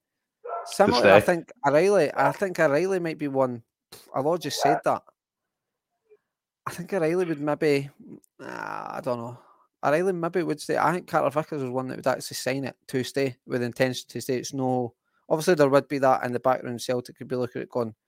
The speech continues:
Speaker 1: "Well, we're obviously protecting our asset again, and we're getting decent money," but, um, <laughs> can't tell, Alistair. Can't tell. But, uh, no, I think,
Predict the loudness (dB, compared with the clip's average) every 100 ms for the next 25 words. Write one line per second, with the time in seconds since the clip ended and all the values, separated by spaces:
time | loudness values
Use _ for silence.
0 | _ _ _ _ _ -4 -2 0 0 -2
1 | -10 -8 -6 -6 -6 -6 -6 -6 -6 -6
2 | -10 -12 _ _ _ _ _ -10 -8 -6
3 | -8 -8 -8 -8 -8 -6 -4 -4 2 2
4 | 2 -4 _ _ _ 0 2 0 -2 -8
5 | -18 _ _ _ _ _ _ -20 _ _
6 | _ _ _ _ _ -2 -2 4 4 6
7 | 4 6 4 4 2 0 -2 -8 -20 -20
8 | _ -8 -8 -4 2 4 4 2 0 -8
9 | -16 _ _ -12 -12 _ -4 -4 -10 _
10 | _ -20 -20 -20 -20 _ -2 2 4 6
11 | 6 2 -2 0 4 2 0 -6 -6 -16
12 | -20